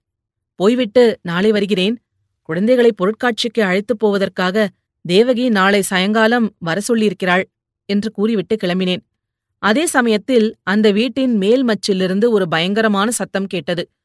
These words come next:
அது என்ன சத்தம் என்று சொல்ல முடியாது. சிம்மத்தின் கர்ஜனை, புலியின் உருமல், ஓநாயின் ஊளை இவற்றையெல்லாம் விட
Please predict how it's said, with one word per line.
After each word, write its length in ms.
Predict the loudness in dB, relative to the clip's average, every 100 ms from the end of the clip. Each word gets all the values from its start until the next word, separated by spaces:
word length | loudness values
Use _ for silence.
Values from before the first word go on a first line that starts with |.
| _ _ _
அது 220 | -2 2
என்ன 240 | 2 0 -2
சத்தம் 360 | -2 -2 -2
என்று 200 | 0 -2
சொல்ல 260 | -2 0 0
முடியாது. 500 | 0 2 2 0 -4 _ _ _ _ -8
சிம்மத்தின் 500 | -2 0 0 0 -2
கர்ஜனை, 580 | 2 0 2 0 0 -4 _ _
புலியின் 380 | -4 0 0 0
உருமல், 440 | 0 0 0 -2 -4 _ -6
ஓநாயின் 460 | 0 4 4 4 0
ஊளை 400 | 2 4 4 2 _ -16
இவற்றையெல்லாம் 720 | -10 -6 0 0 2 2 2
விட 260 | 2 2